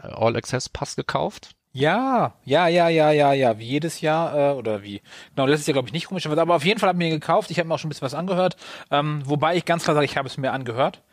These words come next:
Speaker 2: Ich bin ja kein Mensch, der sich sowas hier lange <laughs> auf Videos angucken kann, ist nicht mein Medium. Ähm, ich ziehe mir jetzt meinen Podcast-Player, aktuell noch sehr umständlich. Darum die, äh, Aufrufe an, an, an unsere Hörer, wenn ihr eine Idee habt, wie man aus, äh, Google-Dateien, die man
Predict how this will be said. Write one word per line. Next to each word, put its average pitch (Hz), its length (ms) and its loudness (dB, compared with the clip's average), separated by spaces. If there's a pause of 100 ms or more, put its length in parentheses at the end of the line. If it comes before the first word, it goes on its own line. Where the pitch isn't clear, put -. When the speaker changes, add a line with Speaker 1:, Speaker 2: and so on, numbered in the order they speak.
(420)
Speaker 2:
Ich - 80 -20
bin 151 80 -2
ja 143 80 2
kein 151 260 0
Mensch, 147 160 0
der 139 80 -2
sich 131 100 -2
sowas 139 280 0
hier 139 80 0
lange 135 520 -2
<laughs> - 240 -4
auf 120 320 0
Videos 139 340 0
angucken 127 500 -2
kann, 123 260 0
ist 127 220 -4
nicht 117 200 -4
mein 117 280 0
Medium. 127 480 0 (340)
Ähm, 131 280 0
ich 156 200 -4
ziehe - 100 -4
mir 202 60 4
jetzt - 80 -2
meinen 180 220 2
Podcast-Player, - 720 0
aktuell 147 200 -6
noch 135 60 -4
sehr 151 120 -6
umständlich. 139 540 -4 (260)
Darum 180 240 2
die, 175 240 4
äh, 156 360 4
Aufrufe 175 340 -2
an, 175 220 0
an, 151 200 0
an 143 160 2
unsere 143 360 -6
Hörer, 139 500 2
wenn 143 100 -4
ihr 151 60 -2
eine 160 80 -2
Idee 160 340 2
habt, 147 220 -4
wie 143 120 -6
man 143 300 0
aus, 131 400 0
äh, 117 260 4 (460)
Google-Dateien, 156 800 0
die 156 60 -4
man 143 100 -2